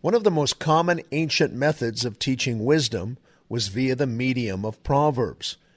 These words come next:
short, succinct sayings that communicate truths in a profound way. With brevity of words, vast principles for living are illuminated for and exhibited to the reader. Often this instruction is done by comparing a truth,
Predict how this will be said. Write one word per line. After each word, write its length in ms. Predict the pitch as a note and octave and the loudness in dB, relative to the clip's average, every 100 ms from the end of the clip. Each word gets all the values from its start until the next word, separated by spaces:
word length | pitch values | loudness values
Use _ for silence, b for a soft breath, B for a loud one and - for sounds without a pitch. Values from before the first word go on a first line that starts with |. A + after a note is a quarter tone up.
| b b _ | b b _
short, 540 | - - A#2 B2+ - _ | -4 0 0 0 -4 _
succinct 640 | - - G#2+ - G#2+ F#2 | -4 -2 0 0 0 -4
sayings 640 | - - C#3 C#3 C#3 C#3 A#2 | -2 2 2 0 -2 -4 -4
that 200 | G2+ - | -4 -4
communicate 600 | A#2+ A#2+ A2 F#2+ F#2+ F#2 | -6 -4 -6 -6 -6 -6
truths 500 | - C#3+ C#3+ C#3 C3+ | 0 2 2 0 -2
in 100 | C3+ | -4
a 60 | |
profound 640 | C#3 - F#3+ - E2+ E2+ G#2 | -2 -2 -2 -4 -8 -4 0
way. 340 | B2 F2+ - b b b b | 0 0 -6 b b b b
With 160 | F2 - | -12 -10
brevity 540 | D#2+ C3+ C#3+ D3 C#3 | 0 2 4 4 4
of 100 | D3 | 2
words, 600 | C3+ G#2+ F#2+ G#2 A#2+ - b b b - | 0 -2 -2 -4 -6 -8 b b b -10
vast 400 | G#2 G2 - - | -6 -4 -6 -2
principles 600 | D#3 D#3 D#3 C3 D3+ B2+ | -2 0 0 2 0 0
for 180 | - C#3 | 0 2
living 340 | D#3+ D3 B2 | 2 2 0
are 140 | A#2+ | 0
illuminated 720 | B2 C#3+ G3 G3 D3+ B2+ C#3 C#3 | 2 2 0 0 0 0 -2 -6
for 560 | - B2 G2+ F2 A2+ b b b - | -4 -2 0 -2 -6 b b b -8
and 120 | A2+ | -4
exhibited 600 | B2+ A2+ A#2+ A2 A2+ A#2 | -2 0 0 0 -2 -4
to 120 | - C3+ | -4 0
the 100 | C#3+ | 0
reader. 460 | C#3+ E3 D3+ C2+ - - _ _ _ | 0 -2 -4 -8 -14 -20 _ _ _
Often 380 | F#2 F#2+ - A2 | -6 -6 -4 -4
this 200 | G#2+ - | -2 -4
instruction 640 | G2 - - A#2+ - C#3 | -4 -6 -4 -4 -2 -4
is 160 | C3 G#2 | -4 -4
done 260 | A2+ A#2 | -4 -4
by 160 | A2+ A2 | -4 -4
comparing 580 | A2+ A#2 - G2 G#2 C3+ | -4 -6 -4 -4 -2 -2
a 60 | |
truth, 560 | D3+ - C3+ B2 C#3+ - | -2 0 0 0 -2 -10